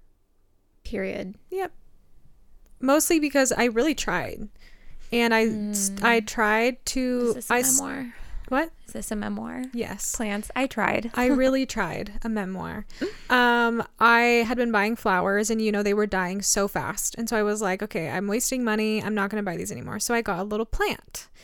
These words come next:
Speaker 2: and I got it from Trader Joe's and it was a little flower plant. And I really liked it. I was gonna order a new little, like, vase for it.
Speaker 1: Okay, hold on. What did it look like?
Speaker 2: It's
Speaker 1: Was
Speaker 2: in
Speaker 1: it
Speaker 2: the
Speaker 1: in a little
Speaker 2: trash.
Speaker 1: pot?
Speaker 2: <laughs> Yeah.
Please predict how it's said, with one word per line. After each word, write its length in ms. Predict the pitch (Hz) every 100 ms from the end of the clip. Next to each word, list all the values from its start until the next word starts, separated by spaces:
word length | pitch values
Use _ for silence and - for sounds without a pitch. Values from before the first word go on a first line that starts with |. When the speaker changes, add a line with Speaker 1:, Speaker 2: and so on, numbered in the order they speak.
| - -
Speaker 2:
and 100 | 233
I 60 | 233
got 120 | 220
it 60 | 214
from 120 | 262
Trader 260 | 247 269
Joe's 200 | 247 214
and 80 | 220
it 20 | 220
was 60 |
a 40 | 233
little 80 | 233
flower 320 | 226 196 185
plant. 240 | - 160
And 80 | 202
I 40 | 202
really 240 | 220 254
liked 240 | 226 226
it. 80 | 226
I 60 | 185
was 100 | 196
gonna 220 | - 196
order 280 | 202 196 208
a 60 |
new 200 | 202 196
little, 280 | 202 214 220
like, 200 | 226 220
vase 300 | 214 190 -
for 260 | - 202 185
it. 220 | 208 226 - - _ - - - - - - - -
Speaker 1:
Okay, 220 | 240 226
hold 200 | 208 214 202
on. 260 | 214 202 - - - - - - - - - _ - - -
What 340 | 233 214 226
did 140 | - 226
it 140 | 220
look 180 | 196 190 -
like? 380 | - - - - - - - - - -
Speaker 2:
It's 120 | 240 254
Speaker 1:
Was 100 | 247
Speaker 2:
in 100 | 233
Speaker 1:
it 60 |
Speaker 2:
the 60 | 240
Speaker 1:
in 60 | 269
a 20 |
little 160 | 302 339
Speaker 2:
trash. 140 | -
Speaker 1:
pot? 300 | 202 - - - - -
Speaker 2:
<laughs> 280 | - - 226
Yeah. 220 | 185